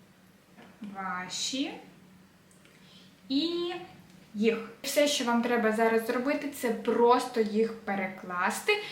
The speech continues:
і далі подивимося, як вони утворюються. Що ми маємо іспанською мовою? Мій, мі, моя, так само, мі, і мої, міс.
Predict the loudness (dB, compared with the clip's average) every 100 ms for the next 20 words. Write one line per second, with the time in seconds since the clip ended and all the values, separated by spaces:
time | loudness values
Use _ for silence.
0 | -8 0 4 4 4 4 4 2 0 2
1 | 0 0 -4 -8 -10 -10 -10 -8 -10 -14
2 | -18 -20 -20 -20 -16 -4 2 6 6 6
3 | 4 0 0 -2 -2 -2 0 0 -2 -8
4 | -12 -18 -20 _ -2 0 0 -4 -14 -20
5 | -20 _ _ _ _ _ _ -2 6 6
6 | 6 0 -4 -20 -20 _ -20 _ _ _
7 | _ _ -14 -6 -2 2 4 4 2 -6
8 | -6 -4 -4 -4 -2 -2 -4 -8 -14 -8
9 | 2 2 2 -2 -8 -20 -20 -4 0 2
10 | 2 2 0 -4 -12 -20 -20 -20 _ -2
11 | 0 2 0 -6